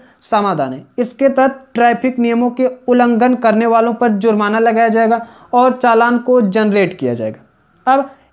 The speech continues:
ई चालान के लिए मेघालय राज्य की पुलिस ने एसबीआई के साथ समझौता किया है, तो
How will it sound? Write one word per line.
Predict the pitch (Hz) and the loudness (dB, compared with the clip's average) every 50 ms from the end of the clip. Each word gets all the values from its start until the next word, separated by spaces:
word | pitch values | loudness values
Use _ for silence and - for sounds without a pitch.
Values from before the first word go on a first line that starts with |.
| _ _ - | _ _ -2
ई | 262 269 277 | 0 0 0
चालान | 262 277 254 240 233 233 240 247 254 | 0 0 0 2 2 0 0 -2 -2
के | 240 254 | -2 0
लिए | 247 247 254 | 0 0 0
मेघालय | 247 240 247 240 220 202 196 202 214 240 254 247 - _ _ _ _ _ - | 0 0 0 0 0 0 0 0 0 0 -2 -6 -12 _ _ _ _ _ -4
राज्य | 196 233 233 240 220 240 254 | -2 0 0 0 -2 -4 -4
की | 247 254 262 | -4 -4 -4
पुलिस | 254 - 247 247 247 233 - 254 | -4 -2 -2 -2 -2 -2 -4 -6
ने | 254 240 - - - | -6 -6 -6 -2 -2
एसबीआई | 254 247 247 233 233 240 233 247 | 0 0 2 2 2 2 2 2
के | 240 254 247 | 0 0 -2
साथ | 240 240 240 240 240 | 0 0 0 0 0
समझौता | 240 240 220 202 190 185 185 233 | 0 -2 0 0 0 0 0 -2
किया | 226 233 - 247 240 | -2 0 0 0 0
है, | 233 | 0
तो | 240 - 254 247 247 | 0 0 -2 -2 -2